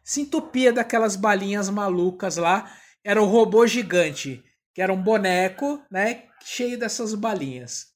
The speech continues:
Veja aí a memória afetiva, né?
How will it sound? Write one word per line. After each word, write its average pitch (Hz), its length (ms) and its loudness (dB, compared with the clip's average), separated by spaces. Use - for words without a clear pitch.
Veja 262 280 4
aí 220 200 4
a 214 60 2
memória 202 380 -2
afetiva, 202 840 -6
né? 170 300 -8